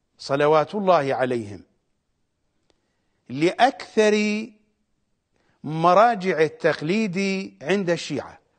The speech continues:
هناك ذم واضح جدًا،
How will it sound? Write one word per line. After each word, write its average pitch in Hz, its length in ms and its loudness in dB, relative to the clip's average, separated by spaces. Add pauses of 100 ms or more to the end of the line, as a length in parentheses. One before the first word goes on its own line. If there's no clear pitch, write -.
هناك 294 360 2
ذم 226 880 0
واضح 254 1160 2 (340)
جدًا، 147 420 -4